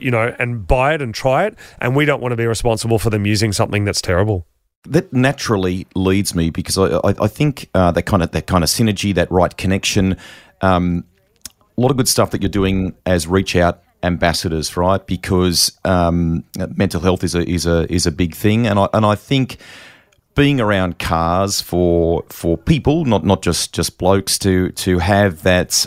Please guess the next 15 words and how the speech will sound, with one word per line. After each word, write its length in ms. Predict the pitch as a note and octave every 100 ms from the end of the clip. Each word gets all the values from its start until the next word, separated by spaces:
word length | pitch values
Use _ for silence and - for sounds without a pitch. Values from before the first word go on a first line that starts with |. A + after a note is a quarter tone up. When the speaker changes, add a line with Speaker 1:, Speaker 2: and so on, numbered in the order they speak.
| -
Speaker 2:
um, 520 | F2+ F2 E2+ E2 D#2 _ _ _ -
that 200 | F#2 -
thing, 540 | - - B2 B2 A#2
that 220 | F#2 -
project, 500 | - B2 A#2+ A2 G#2
that 160 | G#2 -
whatever. 180 | C3+ A#2+
I 40 |
mean, 120 | C#3
it's 200 | C3+ -
so 320 | - C#3+ C#3 B2
important, 480 | A2 A#2 A#2 A2 G2
guys, 380 | F2 E2+ - -
isn't 180 | G2+
it? 120 | F#2